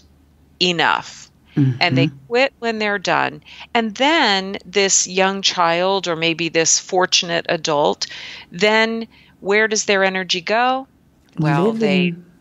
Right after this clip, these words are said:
Speaker 2: playing.
Speaker 1: living,
Speaker 2: Mm, living.
Speaker 1: playing, growing, exploring, maybe moving, whatever it is, they use up their energy.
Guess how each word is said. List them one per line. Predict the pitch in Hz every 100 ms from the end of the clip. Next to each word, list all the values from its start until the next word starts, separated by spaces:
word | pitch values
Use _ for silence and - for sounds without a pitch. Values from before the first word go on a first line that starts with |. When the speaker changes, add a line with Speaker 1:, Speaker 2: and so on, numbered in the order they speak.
| _
Speaker 2:
playing. | - 202
Speaker 1:
living, | 339 440 480 359 185
Speaker 2:
Mm, | - 170 170 170 180
living. |
Speaker 1:
playing, | 170 311 339 392 403 349 226 180 175 _
growing, | 233 285 349 359 262 185 175
exploring, | 226 - - 247 277 330 339 277 190 165 156 - - - - -
maybe | 220 214 247 285 311 277 254 226
moving, | 202 190 208 220 190 170 147 165
whatever | 240 285 311 339
it | 311
is, | 233 170 165
they | 175
use | 170 170 220 269
up | 285 277
their | 262 262
energy. | 190 185 180 160 156 151